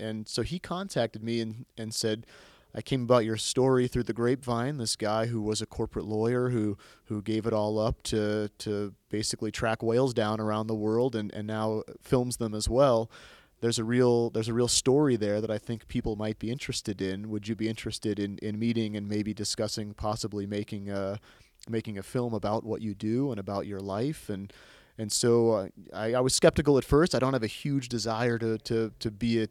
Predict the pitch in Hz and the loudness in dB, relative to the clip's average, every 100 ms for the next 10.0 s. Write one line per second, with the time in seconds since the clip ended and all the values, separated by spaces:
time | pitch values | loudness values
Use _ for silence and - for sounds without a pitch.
0 | - 117 - - - - 135 123 139 - | -4 -8 -8 -12 -12 -4 0 2 2 4
1 | 127 120 143 123 120 123 120 123 117 107 | 6 8 10 10 8 6 6 4 4 4
2 | 120 113 101 135 120 117 113 110 - 127 | 2 0 -2 -2 0 0 0 -2 0 0
3 | 110 120 135 123 - - - - - 131 | 4 6 6 6 0 -16 -20 -20 2 2
4 | - - 131 131 131 135 107 - _ 160 | 4 4 6 8 8 4 0 -10 _ 0
5 | 196 202 175 - 185 - 156 160 196 135 | 6 8 6 6 2 2 -4 -2 0 0
6 | 127 117 107 117 123 117 117 151 156 117 | 2 0 0 0 0 4 4 4 4 -2
7 | - 123 - 127 120 113 - 147 165 117 | -4 -4 -2 0 0 0 0 -2 0 -2
8 | - 131 127 135 123 117 - - 127 131 | 0 0 0 0 0 0 -2 -2 2 0
9 | - 123 - 113 - 110 113 117 120 113 | 2 0 2 0 0 0 0 0 0 -2